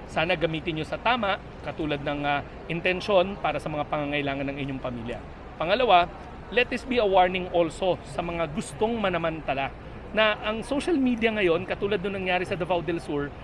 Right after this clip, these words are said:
nag-post lang sa TikTok yung benepisyaryo.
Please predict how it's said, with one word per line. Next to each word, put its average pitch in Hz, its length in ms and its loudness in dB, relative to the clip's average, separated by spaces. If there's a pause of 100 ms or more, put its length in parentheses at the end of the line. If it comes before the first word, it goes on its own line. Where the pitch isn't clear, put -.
(200)
nag-post 226 500 -2
lang 226 220 2
sa 208 160 -4
TikTok - 400 -4 (160)
yung 175 400 -2
benepisyaryo. 151 720 -4